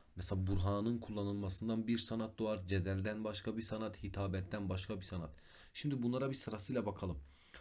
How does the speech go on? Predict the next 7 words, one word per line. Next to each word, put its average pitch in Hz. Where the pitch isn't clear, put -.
Burhan 135
kesin 131
bilgi 123
veren 123
önermelerdir. 107
Mesela 107
Kur'an 123